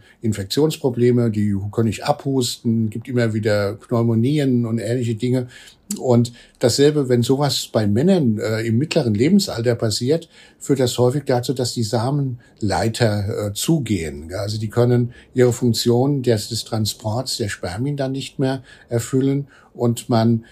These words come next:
äh, findet dann quasi relativ schlechte Befunde, also bis zur Azospermie, also gar keine Spermien mehr im Ejakulat. Äh, also das ist bei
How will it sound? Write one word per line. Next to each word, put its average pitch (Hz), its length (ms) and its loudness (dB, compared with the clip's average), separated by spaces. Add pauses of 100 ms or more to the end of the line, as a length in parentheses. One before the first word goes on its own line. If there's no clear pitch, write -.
(140)
äh, 110 280 -2
findet 135 560 -2
dann 120 380 0 (200)
quasi 117 560 0 (120)
relativ 151 360 0
schlechte 135 400 -2
Befunde, 127 500 -2
also 104 160 -4
bis 120 280 -6
zur - 200 -4
Azospermie, 139 760 0
also 101 320 -4
gar 113 180 -2
keine 131 280 -2
Spermien 131 480 0
mehr 123 120 -2
im 127 100 -2 (300)
Ejakulat. 120 800 0 (440)
Äh, 123 160 4 (140)
also 113 180 -2
das - 220 -4
ist - 380 -6
bei 123 340 0